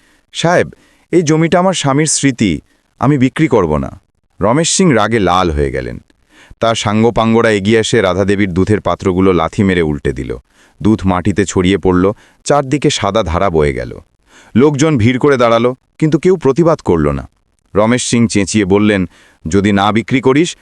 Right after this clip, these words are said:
তাহলে তোকে এই গ্রাম থেকে তাড়িয়ে দেব, তোর বাড়ি পুড়িয়ে দেব।" রাধাদেবীর চোখে জল এসে গেল, কিন্তু তিনি চুপ করে রইলেন। তিনি মাটিতে পড়া দুধের পাত্র তুলতে লাগলেন। ভিড়ের মধ্যে একটা যুবক ছিল, যে স্থানীয় সাংবাদিকের মতো কাজ করত। সে তার মোবাইল বের করে পুরো ঘটনা রেকর্ড করতে শুরু করল।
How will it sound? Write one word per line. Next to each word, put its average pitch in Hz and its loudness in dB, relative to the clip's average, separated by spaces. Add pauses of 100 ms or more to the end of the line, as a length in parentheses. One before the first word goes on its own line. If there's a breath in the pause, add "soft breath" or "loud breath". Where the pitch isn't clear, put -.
(140 soft breath)
তাহলে 104 2
তোকে 113 0
এই 117 0
গ্রাম 107 0
থেকে 127 0
তাড়িয়ে 120 0
দেব, 76 0 (380)
তোর 107 2
বাড়ি 98 2
পুড়িয়ে 107 2
দেব।" 67 -2 (680 soft breath)
রাধাদেবীর 185 2
চোখে 180 2
জল 135 2
এসে 123 0
গেল, 69 -4 (480)
কিন্তু 123 0
তিনি 127 2
চুপ 135 0
করে 101 2
রইলেন। 65 -4 (400)
তিনি 113 2
মাটিতে 107 0
পড়া 110 0
দুধের 95 0
পাত্র 92 -2
তুলতে 82 -2
লাগলেন। 73 -2 (580 loud breath)
ভিড়ের 165 2
মধ্যে 190 2
একটা 196 0
যুবক 160 2
ছিল, 80 0
যে 85 0
স্থানীয় 110 0
সাংবাদিকের 107 0
মতো 104 0
কাজ 92 -2
করত। 95 -2 (440 loud breath)
সে 165 -2
তার 180 2
মোবাইল 165 2
বের 165 2
করে 180 2
পুরো 175 2
ঘটনা 131 0
রেকর্ড 120 0
করতে 101 -4
শুরু 78 0
করল। 60 -6